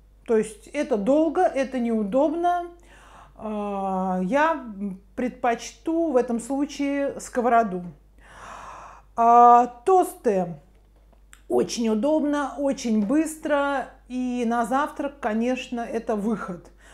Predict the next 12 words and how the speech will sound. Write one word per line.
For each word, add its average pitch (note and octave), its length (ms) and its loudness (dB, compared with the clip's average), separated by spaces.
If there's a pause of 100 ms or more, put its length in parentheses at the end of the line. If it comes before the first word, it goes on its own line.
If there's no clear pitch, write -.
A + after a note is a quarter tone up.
(100)
То B3+ 80 0
есть B3+ 160 -2
вы C4 120 0
взяли, G#3+ 640 0
э, G3 360 -4
багет, A#3+ 500 2
батон, D#4+ 560 0 (300)
наложили B3+ 560 0
туда A3+ 380 2
слоями A3+ 880 0 (360)
сыр, C4 560 0
э, G#3+ 800 0